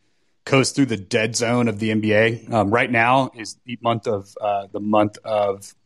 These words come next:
uh, au-, like, the second two weeks, actually, right after Vegas Summer League of August are commonly known as in front offices the time where everyone could take vacation. Um, it's, like, the only <laughs> time of the calendar year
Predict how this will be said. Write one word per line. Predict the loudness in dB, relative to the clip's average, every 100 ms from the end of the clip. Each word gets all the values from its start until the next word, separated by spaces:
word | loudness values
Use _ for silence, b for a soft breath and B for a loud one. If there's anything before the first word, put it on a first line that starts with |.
| _ _ _ _ _ _ -18 -6
uh, | 2 2 2 2
au-, | 0 2
like, | 2 2
the | 4
second | 4 4 0 0
two | 2
weeks, | 2 0
actually, | -2 -4 -8 -6
right | 0 2
after | 2 0
Vegas | -2 -2 -2
Summer | -4 -4
League | -6 -8 -10 _ b b b b b _ _ 0
of | 2 2 -2 -10 -20 _
August | 0 2 2 -2 -4 -4
are | -2 -2
commonly | 0 0 2 0 -4 -6 _ _ _ _
known | -2 2 2
as | 0 -2 -4
in | -2
front | 2 2
offices | 2 -2 -6 -2
the | -2
time | 0 0 2
where | 2
everyone | 2 0
could | 0
take | -2 -4
vacation. | -8 -8 -8 -8 -10 b b b b b
Um, | 2 4 6 4 2 -6 -4
it's, | 0
like, | 2 2
the | 2
only | 6 6 6
<laughs> |
time | 4 2 2
of | 2
the |
calendar | 0 0 0 -2
year | 0 2 2 2